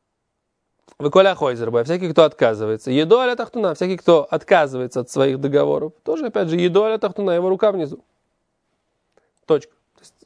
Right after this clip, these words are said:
всё и так понятно, как бы, да? Это общее правило. Это написано в трактате Баба Меция, зачем тебе нужно это писать?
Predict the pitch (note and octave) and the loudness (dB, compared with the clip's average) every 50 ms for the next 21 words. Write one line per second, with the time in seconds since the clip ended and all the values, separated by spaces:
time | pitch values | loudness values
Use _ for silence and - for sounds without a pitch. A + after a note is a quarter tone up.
0 | _ _ _ _ - - E4+ F#4+ F4 - - D4+ D4 - D4 C#4 D4+ C#4+ C#4 - | _ _ _ _ -10 -8 -4 -4 -2 0 0 0 0 0 0 2 2 0 -2 -2
1 | B3 G3+ F3+ E3 D3 D3 D3 D#3 F3+ F#3+ _ _ _ _ _ _ _ _ _ _ | -4 -4 -4 -4 -4 -4 -2 -4 -4 -6 _ _ _ _ _ _ _ _ _ _
2 | _ _ _ _ _ - A3+ A3 B3 B3 B3 G3 - B3 G#3 G3+ D#3+ C#3+ C#3+ C#3+ | _ _ _ _ _ -2 0 4 4 4 4 4 0 -2 0 0 -2 -2 -2 -6
3 | D#3+ D#3+ F3 F#3+ F3+ F#3+ G3+ F#3+ - A3 G3+ F#3+ A3 G3+ - A3+ G#3+ - A3+ G#3 | -8 -8 -6 -6 -4 -2 -2 -2 -2 -2 -2 -2 -4 0 0 -2 0 0 -4 0
4 | G3+ A3 A3 G#3+ B3 B3+ A#3+ D#4+ D#4+ B3 G3 F3+ G3 F#3+ F#3 G3+ G#3+ G3+ F#3 G#3+ | 0 0 0 0 -4 -6 -4 -2 -2 -2 -2 -2 -2 -4 -2 -2 -4 -2 -2 -4
5 | G3+ G#3+ A3 - A#3+ - C#4+ D4+ D#4 | -6 -6 -6 -8 -4 -2 -2 -4 -4